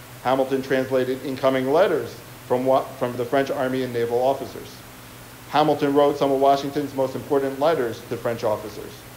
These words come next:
Hamilton, when he was aide, wrote most of Washington's letters to the French commander-in-chief. Hamilton was sent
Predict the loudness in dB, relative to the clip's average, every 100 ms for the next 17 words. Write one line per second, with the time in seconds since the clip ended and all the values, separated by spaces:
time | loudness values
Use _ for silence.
0 | -20 -20 -20 -6 0 2 2 2 0 0
1 | -2 -2 0 0 2 2 0 -4 -16 -10
2 | 4 6 6 6 4 4 4 4 2 -2
3 | -2 2 4 4 2 -2 -6 -6 -4 -4
4 | -4 -4 -2 -2 -4 -4 -6 -8 -14 -18
5 | -20 -20 -20 -20 -20 -20 -20 -20 -12 -2
6 | 0 2 0 -2 0 -4